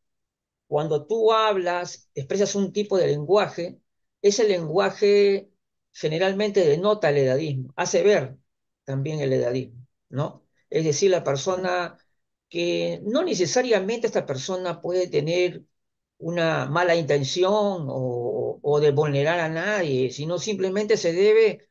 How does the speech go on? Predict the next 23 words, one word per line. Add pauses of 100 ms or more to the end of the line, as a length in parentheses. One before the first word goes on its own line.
a
falta
de
conocimiento, (320)
simplemente, (340)
¿no? (420)
Eh,
no
se
sabe
expresar
porque
no
conoce,
porque
no
sabe, (220)
¿no? (160)
Eso
también
hay
que
ver.